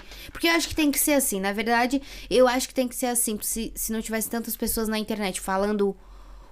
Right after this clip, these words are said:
o que vem na cabeça, hum, outras, tantas outras não, não,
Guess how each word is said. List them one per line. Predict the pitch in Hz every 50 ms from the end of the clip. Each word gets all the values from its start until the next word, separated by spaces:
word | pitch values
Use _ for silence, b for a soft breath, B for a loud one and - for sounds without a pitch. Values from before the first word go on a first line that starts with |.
| b b b
o | 202 208
que | 202 - - 220 214
vem | 196 185 165 202 226 226 226
na | 233 220
cabeça, | 220 - 220 208 190 202 196 196 208 202 - - 233 226 220 220 - - -
hum, | - 220 214 214 208 208 202 202 -
outras, | - 233 240 247 - 262 262 247 -
tantas | - 254 254 254 247 226
outras | 240 240 233 233 233 226
não, | 226 233 233 233 233 233 220
não, | 185 214 226 220